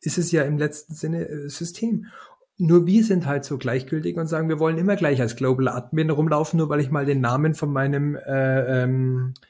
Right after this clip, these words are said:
von meiner Ressourcen-, von meiner leeren Ressourcengruppe ändern will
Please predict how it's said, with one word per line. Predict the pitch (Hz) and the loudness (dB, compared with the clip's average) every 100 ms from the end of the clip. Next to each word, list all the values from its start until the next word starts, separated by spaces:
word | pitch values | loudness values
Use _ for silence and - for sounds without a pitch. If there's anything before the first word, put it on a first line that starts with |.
| _ _ _ _ | _ _ _ _
von | - 151 | -4 -2
meiner | 139 139 135 | 0 0 0
Ressourcen-, | 139 190 190 175 143 | 2 4 4 0 -4
von | - 180 | 0 4
meiner | 160 | 4
leeren | 143 170 185 | 4 6 4
Ressourcengruppe | 160 - 202 - 110 - 117 | 4 2 2 0 -8 -8 -10
ändern | 98 98 | -12 -16
will | 95 | -18